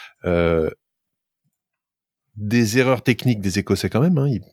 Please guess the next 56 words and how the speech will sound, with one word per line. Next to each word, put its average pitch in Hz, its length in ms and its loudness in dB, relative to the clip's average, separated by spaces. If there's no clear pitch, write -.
une 92 140 -10
pénale 95 320 0
touche - 240 -4
mal 95 180 2
négociée 95 460 0
par 90 120 -2
les 87 140 -2
Écossais, 95 560 -2
euh, 78 320 -8
qui - 140 -14
fait - 140 -4
vraiment 87 300 -2
un 87 80 0
bien 90 220 2
fou 98 320 0
aux 90 60 2
Bleus 98 240 2
parce 87 180 -6
que 82 240 -2
fin 92 160 -2
de 92 40 -4
première 90 340 2
mi-temps, 92 380 2
euh, 76 300 -2
on 80 140 -4
avait 82 180 -2
quand 87 120 -4
même 85 100 0
un 82 100 -4
petit 85 180 -8
peu, 104 300 2
euh, 80 60 -4
subi 113 460 2
les 92 180 4
Écossais 95 380 0
pendant 78 240 -6
un 82 60 -4
quart 85 140 0
d'heure, 90 140 2
vingt 87 140 0
minutes. 90 240 0
Donc 87 180 -4
là, 90 60 -2
on 87 80 0
leur 85 140 0
remontre 95 500 0
que, 80 200 -6
euh, 78 220 -8
qu-, 76 160 -12
qu'on 90 120 -6
va 85 100 0
être 87 120 -4
opportuniste 90 420 -2
sur 87 120 0
ces - 100 -8
trucs-là. 127 380 -2